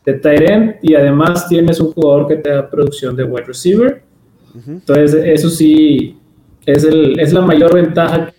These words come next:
Speaker 1: que, competitiva que te pueden dar. Con
Speaker 2: Sí.
Speaker 1: Kyle Pitts,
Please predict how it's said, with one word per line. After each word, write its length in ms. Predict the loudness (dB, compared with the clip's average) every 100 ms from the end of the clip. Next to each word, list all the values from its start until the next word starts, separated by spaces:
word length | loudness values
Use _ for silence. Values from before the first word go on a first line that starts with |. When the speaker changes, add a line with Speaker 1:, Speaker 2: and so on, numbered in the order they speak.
| -4
Speaker 1:
que, 380 | -2 -2 -4 -8
competitiva 640 | -4 -4 -4 0 0 0 _
que 80 | -8
te 80 | -8
pueden 280 | -6 -6 -6
dar. 140 | -10 _ _ _ _ _ _ -20 _ _
Con 320 | 0 2 2 2
Speaker 2:
Sí. 140 | 0
Speaker 1:
Kyle 320 | 2 2 2
Pitts, 640 | 0 0 0 -6 -12 -18